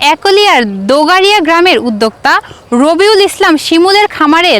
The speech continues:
লালন পালন করা হয়েছে বিশাল আকৃতির ডন নামের এক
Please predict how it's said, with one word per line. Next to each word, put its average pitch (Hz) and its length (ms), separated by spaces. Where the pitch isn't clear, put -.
লালন 269 300
পালন 262 300
করা 220 220
হয়েছে 208 360
বিশাল 349 480
আকৃতির 370 380
ডন 277 220
নামের 339 220
এক 214 140